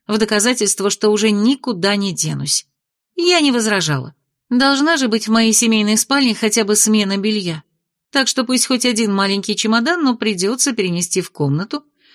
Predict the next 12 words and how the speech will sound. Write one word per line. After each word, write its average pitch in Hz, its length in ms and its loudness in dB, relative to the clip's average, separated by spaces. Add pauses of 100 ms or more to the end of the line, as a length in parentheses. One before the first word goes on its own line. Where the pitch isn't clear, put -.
которая 247 420 0
не 220 140 2
так 208 200 -2
давно 202 320 2
принадлежала 202 680 0
одному 202 540 -2
Андресу, 185 540 -2 (420)
а 226 140 0
теперь 240 320 0
стала 202 380 0
нашей. 170 500 -4 (600)
Нашей. 202 760 -2